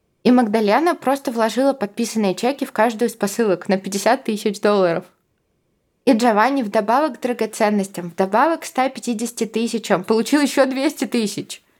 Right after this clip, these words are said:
И его жадности, казалось, не было предела.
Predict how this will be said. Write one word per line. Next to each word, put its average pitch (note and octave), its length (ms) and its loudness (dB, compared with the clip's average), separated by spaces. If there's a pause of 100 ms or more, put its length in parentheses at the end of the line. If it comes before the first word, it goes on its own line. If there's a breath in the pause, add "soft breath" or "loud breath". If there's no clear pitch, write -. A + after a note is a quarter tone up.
(280)
И A#3 80 4
его A3+ 160 4
жадности, C#4 520 0
казалось, A#3 500 0
не A3 140 0
было G#3+ 220 -2
предела. G3 640 -2